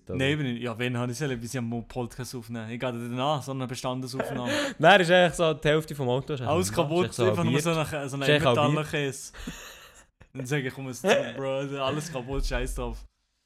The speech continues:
Speaker 1: Hey, aber
Speaker 2: Aber
Speaker 1: wenn
Speaker 2: ja.
Speaker 1: wir schon gut von Emmentaler Käse haben, jetzt schiebe ich noch etwas anderes ein. Heute bin ich ins Mikro reinstolziert und habe gesehen, die Weltneuheit, eine Kaffeemaschine ohne Kapseln. Hast du das
Speaker 2: Ich finde,
Speaker 1: gelesen?
Speaker 2: ich habe das so gesehen auf TikTok oft.
Speaker 1: Ja.
Speaker 2: Und irgend-,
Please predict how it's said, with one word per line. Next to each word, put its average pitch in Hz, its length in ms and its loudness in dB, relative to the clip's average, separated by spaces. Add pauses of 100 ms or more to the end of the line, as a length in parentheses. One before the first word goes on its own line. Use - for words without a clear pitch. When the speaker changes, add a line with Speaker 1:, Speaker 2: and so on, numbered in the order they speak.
(460)
Speaker 1:
Hey, 165 160 8
aber 165 120 4
Speaker 2:
Aber 160 100 6
Speaker 1:
wenn 202 60 6
Speaker 2:
ja. - 60 4
Speaker 1:
wir - 60 4
schon 196 140 0
gut 202 140 0
von 160 120 2
Emmentaler 180 500 2
Käse 160 380 -2
haben, 104 100 0
jetzt 113 160 -4
schiebe 135 200 -4
ich - 20 -2
noch 139 120 -4
etwas 123 280 -6
anderes 104 280 -6
ein. 92 100 -6
Heute 180 160 -2
bin 170 120 -2
ich 180 120 -6
ins 143 100 -8
Mikro 180 240 -6
reinstolziert 190 760 -4
und 135 100 -6
habe 117 160 -6
gesehen, 147 360 -4 (280)
die 110 60 -6
Weltneuheit, 156 1000 -2 (340)
eine 117 80 -6
Kaffeemaschine 185 1300 -4
ohne 151 340 -4
Kapseln. 95 640 -10
Hast - 80 -20 (1120)
du 120 60 -4
das 143 100 -6
Speaker 2:
Ich 196 80 2
finde, - 200 4
Speaker 1:
gelesen? 156 160 -2
Speaker 2:
ich 220 60 2
habe 196 140 4
das 185 120 0
so 160 140 -4
gesehen 180 220 -2
auf 202 100 -4
TikTok 254 520 -6
oft. - 460 -4 (320)
Speaker 1:
Ja. 104 200 0
Speaker 2:
Und 175 140 -8
irgend-, 214 380 -4